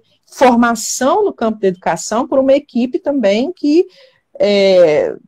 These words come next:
frágil, né, do ponto de vista da legitimidade para a envergadura da tarefa, né? Tô falando da equipe que, não a equipe que escreveu a B N C C, não, tô falando da equipe, né,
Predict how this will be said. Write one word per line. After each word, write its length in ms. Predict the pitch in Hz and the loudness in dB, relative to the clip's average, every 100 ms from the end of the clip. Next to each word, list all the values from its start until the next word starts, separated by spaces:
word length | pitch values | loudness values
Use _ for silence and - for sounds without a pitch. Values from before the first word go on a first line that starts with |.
| - | -20
frágil, 800 | - - - 285 277 294 226 202 | -20 -6 0 4 4 2 0 -4
né, 320 | 175 190 262 | -2 -2 -2
do 140 | 285 202 | -2 -4
ponto 200 | 214 208 | -4 -4
de 100 | 214 | -2
vista 200 | 202 214 | -4 -4
da 140 | 214 | 0
legitimidade 1300 | 220 226 220 220 262 277 277 220 233 226 247 254 320 _ _ _ | 2 2 -2 -4 -4 -4 0 2 4 4 0 -6 -10 _ _ _
para 460 | - 202 208 233 269 | 0 2 4 4 2
a 80 | - | 2
envergadura 800 | 233 202 277 233 254 208 202 233 | 0 2 0 0 0 0 -2 0
da 120 | 233 | -2
tarefa, 680 | 247 311 240 180 160 - 139 - - | -2 0 2 2 0 -6 -10 -10 -10
né? 220 | 160 240 | -4 -4
Tô 80 | 240 | -4
falando 240 | 196 185 | -6 -4
da 80 | 190 | -2
equipe 460 | 196 196 202 208 220 | -4 -6 -8 -8 -12
que, 440 | _ - 185 170 | _ -8 -4 -4
não 220 | 165 170 233 | -4 -2 -2
a 60 | |
equipe 320 | 254 220 208 | -2 -6 -8
que 140 | 202 202 | -6 -2
escreveu 560 | 196 - 196 180 175 | -2 -2 -2 0 2
a 40 | 185 | 2
B 100 | 175 | 0
N 100 | 185 | -2
C 100 | 175 | -4
C, 140 | 214 | -4
não, 120 | 185 | -4
tô 80 | 110 | -6
falando 240 | 139 160 185 | -8 -6 -4
da 40 | |
equipe, 420 | 196 - 180 214 | -6 -6 -8 -6
né, 300 | 180 170 220 | -4 -4 -6